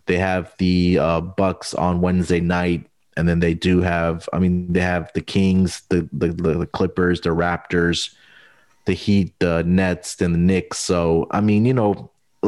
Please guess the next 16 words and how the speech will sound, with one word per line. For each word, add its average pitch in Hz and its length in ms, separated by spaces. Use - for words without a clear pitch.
we 156 220
mentioned 135 320
this 104 140
before. 98 280
They 120 140
can - 180
stay 131 300
af-, 101 140
afloat 90 520
if 85 120
they 117 160
can 110 240
play 101 480
five 92 420
hundred 92 300
basketball 87 760